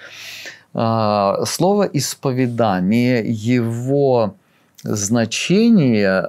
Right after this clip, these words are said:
заключается, базовое значение – это согласие с фактом, согласие с чем-то.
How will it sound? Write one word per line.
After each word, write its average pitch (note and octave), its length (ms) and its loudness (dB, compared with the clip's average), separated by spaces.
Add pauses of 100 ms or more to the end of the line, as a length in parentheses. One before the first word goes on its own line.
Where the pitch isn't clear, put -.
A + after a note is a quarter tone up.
(140)
заключается, A#2 1160 -2
базовое G2 600 -2
значение – A2+ 600 0
это A#2+ 200 -4
согласие A#2+ 1400 0
с - 400 -8
фактом, F2 540 -4
согласие G#2+ 880 -2
с - 180 -10
чем-то. - 580 -6